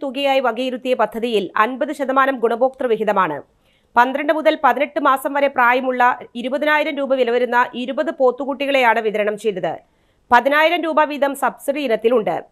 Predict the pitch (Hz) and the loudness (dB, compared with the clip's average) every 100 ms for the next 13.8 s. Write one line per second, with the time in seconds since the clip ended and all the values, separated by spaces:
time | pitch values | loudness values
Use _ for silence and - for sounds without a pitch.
0 | _ _ _ 208 240 254 294 320 320 330 | _ _ _ 4 6 6 2 0 -2 -6
1 | 269 262 285 302 294 285 285 269 240 240 | -10 -12 -8 -4 0 2 0 2 0 -2
2 | 254 269 269 269 226 226 254 262 269 233 | -6 -2 0 0 -2 0 -2 -2 0 0
3 | 214 240 226 202 247 - 196 156 - _ | 0 0 2 2 2 -2 -2 -4 -6 _
4 | _ _ _ 214 233 247 285 254 247 262 | _ _ _ 2 4 2 0 0 -2 -2
5 | 285 277 254 - 262 254 262 247 240 311 | -2 0 -4 -4 -4 -2 0 2 0 -2
6 | _ _ _ _ 240 269 302 339 302 302 | _ _ _ _ 4 4 2 0 2 2
7 | 277 277 285 277 277 254 254 - 247 233 | 0 -2 -2 0 2 0 0 -4 -4 0
8 | 247 240 233 226 254 226 226 208 - 220 | -2 0 0 2 2 4 2 2 0 0
9 | 202 208 - 170 139 - _ _ _ - | -2 -6 0 0 0 -8 _ _ _ -6
10 | 202 240 269 277 277 285 254 269 247 247 | -4 -4 -2 -2 0 0 2 0 -2 -4
11 | 240 240 240 254 240 233 226 233 226 240 | -2 -2 0 -2 0 -2 -4 -6 0 2
12 | 220 208 240 226 262 320 - 262 254 269 | 2 0 -4 2 2 2 -2 0 2 2
13 | 277 277 277 247 247 254 247 | 2 0 -2 0 0 0 -2